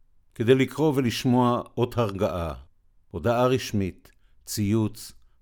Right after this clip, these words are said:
מבט חודר, הסתכלות כוללת, אסטרטגיה, כזאת שרק לראש הממשלה יכולה להיות.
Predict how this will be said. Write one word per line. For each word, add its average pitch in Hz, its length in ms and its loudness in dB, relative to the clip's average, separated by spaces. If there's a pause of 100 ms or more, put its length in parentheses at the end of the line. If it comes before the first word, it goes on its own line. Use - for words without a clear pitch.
מבט 90 320 0
חודר, 92 500 -4 (440)
הסתכלות 110 500 -4
כוללת, 95 680 -2 (340)
אסטרטגיה, 98 760 -2 (920)
כזאת 131 320 2
שרק 127 320 4
לראש 127 280 2
הממשלה 113 560 2
יכולה 92 360 -2
להיות. 82 580 -8